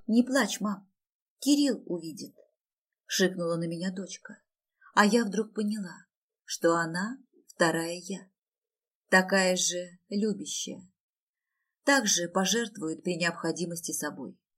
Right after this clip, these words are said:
Только внешне отца копия. Не буду. Иди к ним и следи за братом. Мне отъехать нужно. Яна тут же нахмурилась, с протестом во взгляде скрестила на груди руки. «Куда отъехать?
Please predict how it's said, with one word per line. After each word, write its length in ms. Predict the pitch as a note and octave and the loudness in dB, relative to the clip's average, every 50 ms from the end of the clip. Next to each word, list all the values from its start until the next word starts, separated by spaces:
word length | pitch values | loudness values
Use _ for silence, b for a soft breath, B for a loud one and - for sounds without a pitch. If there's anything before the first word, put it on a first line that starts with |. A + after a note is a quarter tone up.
| _ _ _ _ _ _ _ _ _ _ _ | _ _ _ _ _ _ _ _ _ _ _
Только 340 | - F#3+ F#3 F#3 F#3 F#3+ G3 | 0 2 2 2 2 0 0
внешне 560 | F#3+ G#3 G#3+ A3+ G3+ F#3+ - - - C#3+ C#3+ | 0 0 0 0 0 -2 -2 -4 -4 -10 -8
отца 360 | - D#3+ E3 - - - F3 E3 | -8 -8 -6 -6 -6 -6 -6 -8
копия. 500 | - - E3+ D#3+ - - - - - _ _ _ _ _ _ _ _ _ _ _ _ _ - | -10 -10 -12 -12 -12 -14 -20 -20 -20 _ _ _ _ _ _ _ _ _ _ _ _ _ -10
Не 160 | - E3 E3 | -8 -8 -8
буду. 420 | D#3 - C#3+ C#3+ - - F#3+ - - _ _ _ _ _ _ _ _ - | -8 -10 -12 -12 -12 -12 -16 -18 -18 _ _ _ _ _ _ _ _ -2
Иди 360 | A#3 B3 G#3+ A3+ A#3 G3+ - | -2 0 0 0 -2 -4 -6
к 60 | - | -12
ним 200 | - D4 - - _ _ _ _ _ _ _ _ _ _ _ _ _ - | -20 -20 -20 -20 _ _ _ _ _ _ _ _ _ _ _ _ _ -4
и 120 | G3+ G#3+ | -2 -2
следи 340 | G3+ - A3+ A#3 G3 B3 C4 | 0 2 0 2 2 2 0
за 160 | G#3 A3 G3 | 0 0 -2
братом. 480 | - - D#3+ D#3 - - - - - _ _ _ _ _ _ _ _ _ - | -2 -4 -8 -8 -10 -14 -20 -20 -20 _ _ _ _ _ _ _ _ _ -6
Мне 280 | - F#3 F#3+ F#3+ F#3 | 0 2 4 4 4
отъехать 460 | F#3+ F#3 F#3+ F#3 G3+ - - - - - | 4 2 0 -4 -4 -4 -6 -10 -12 -10
нужно. 400 | D4 D4 - - - - - _ _ _ _ _ _ _ _ _ _ _ _ _ _ _ - | -10 -10 -10 -12 -16 -18 -20 _ _ _ _ _ _ _ _ _ _ _ _ _ _ _ -6
Яна 360 | F3+ F3+ F#3+ F#3+ F3+ F#3 F#3+ | -2 2 2 2 2 2 0
тут 220 | F#3 F3 E3 F3 | 0 0 -2 0
же 120 | E3+ F#3 F#3 | 0 -2 -2
нахмурилась, 760 | F#3+ A3+ A3+ - B3 A#3 F#3+ D#3 D3 D3 - - - - - _ _ _ _ | -2 -2 -4 -2 -4 -4 -4 -4 -8 -12 -14 -18 -20 -20 -20 _ _ _ _
с 100 | - - | -12 -8
протестом 680 | - - F#3 F3+ F3+ - F#3 F#3 F#3 - - F3+ E3+ D#3+ | 0 2 2 2 4 2 0 0 0 0 -2 -2 -2 0
во 120 | - F3 | 0 0
взгляде 640 | E3+ D#3+ C#3+ C3 D#3 E3 E3+ F#3 F#3+ F#3 G#3 G#3+ A3+ - | 0 0 -2 -4 -2 -2 -2 -2 -4 -4 -6 -8 -8 -10
скрестила 720 | - - - F#3+ F#3 F#3 - - - F3 G3+ G#3 G#3+ G#3 | -10 -4 -2 0 0 0 -2 -4 -2 0 0 0 0 0
на 140 | G3+ G3 F#3 | 0 0 0
груди 320 | E3 D#3+ F3 E3+ E3+ G3 A3 | 0 0 -2 -2 0 0 -2
руки. 440 | A3 G#3 F#3 - - - - - _ _ _ _ _ _ _ _ _ _ _ _ | -2 -4 -8 -10 -14 -16 -16 -16 _ _ _ _ _ _ _ _ _ _ _ _
«Куда 340 | - - E4 C4 C4+ A#3 F#3+ | -2 2 2 4 4 4 2
отъехать? 640 | F#3+ - G#3 G3 F#3 - - - - - - - | 2 0 -4 -8 -8 -10 -10 -16 -18 -18 -20 -20